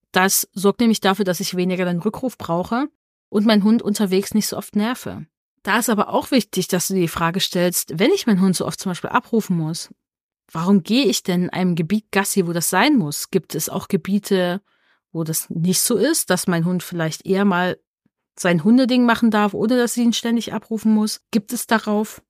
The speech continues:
gar keine gute Antwort, weil es gibt eben diese Gassi-Gebiete nicht, <laughs> wo du ihn selten abrufen musst. Das hängt ja von ganz, ganz vielen Faktoren ab. Da kann ich dir auch keine Antwort jetzt drauf geben.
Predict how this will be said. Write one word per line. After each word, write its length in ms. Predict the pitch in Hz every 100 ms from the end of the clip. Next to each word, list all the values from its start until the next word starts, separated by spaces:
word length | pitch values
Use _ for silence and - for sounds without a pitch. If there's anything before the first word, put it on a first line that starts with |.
| _
gar 160 | 180 180
keine 300 | 190 185 175
gute 300 | 208 - 120
Antwort, 400 | 220 - 220 190
weil 140 | 175
es 120 | 170
gibt 220 | 233 214
eben 260 | - 208 214
diese 240 | 202 196
Gassi-Gebiete 720 | 190 190 - 185 185 196 - 180
nicht, 460 | 190 247 - - _ - -
<laughs> 280 | - - -
wo 220 | 208 -
du 80 | 208
ihn 220 | - 214
selten 300 | 180 185 202
abrufen 460 | - 202 220 202 202
musst. 260 | 214 - - - - - - _ -
Das 200 | 165 196
hängt 180 | 233
ja 80 | 254
von 220 | - 214
ganz, 200 | 202 214
ganz 260 | - 214 -
vielen 400 | - 214 214 208
Faktoren 560 | - 185 - 208 185 170
ab. 300 | 185 - - _ _ -
Da 100 | 156
kann 160 | 202
ich 140 | 208 -
dir 140 | 160
auch 100 | 160
keine 600 | - 180 202 202 190 - - _
Antwort 340 | 180 190 185 170
jetzt 200 | - -
drauf 240 | 170 -
geben. 420 | - 180 180 220